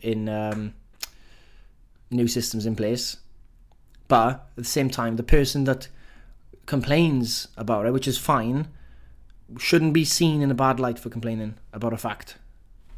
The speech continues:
Do you know, does that make sense? So we need to work on that. Everybody needs to work, and I think it's quite a universal problem we all have. When things get,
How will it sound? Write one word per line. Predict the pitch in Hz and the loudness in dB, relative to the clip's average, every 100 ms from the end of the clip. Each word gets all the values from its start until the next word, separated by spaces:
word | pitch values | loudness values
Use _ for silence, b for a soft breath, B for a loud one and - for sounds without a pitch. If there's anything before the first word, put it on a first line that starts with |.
| - | -4
Do | 131 | -2
you | |
know, | 131 | -2
does | 117 131 | -2 -2
that | 131 | -2
make | 131 | -4
sense? | 135 139 - - - - - - - - - | -6 -8 -10 -14 -20 -20 -20 -20 -20 -20 -14
So | - 143 | -4 0
we | 143 | 4
need | 135 | 4
to | |
work | 135 127 | 4 2
on | 113 | 0
that. | 113 113 | 0 -2
Everybody | 123 123 123 | -2 -2 -2
needs | 120 117 | -2 -2
to | 113 | -2
work, | 117 117 | -2 -2
and | 117 | -4
I | |
think | 117 123 | -4 -4
it's | 113 - | -4 -6
quite | 123 117 | -2 0
a | |
universal | 113 120 113 113 107 110 | 2 0 2 -2 -2 -4
problem | 110 104 110 | -4 -2 -4
we | 110 | -2
all | 107 107 | -2 -2
have. | 107 104 - B B B B | -4 -6 -10 B B B B
When | 127 131 | -2 2
things | 139 139 120 | 4 2 2
get, | 131 123 - | 2 2 0